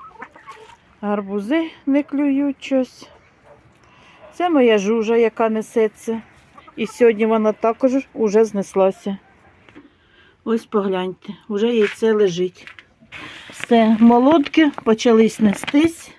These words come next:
Так що старих курок можна убирати.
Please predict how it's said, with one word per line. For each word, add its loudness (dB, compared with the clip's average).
Так 4
що -2
старих -2
курок 0
можна 0
убирати. -2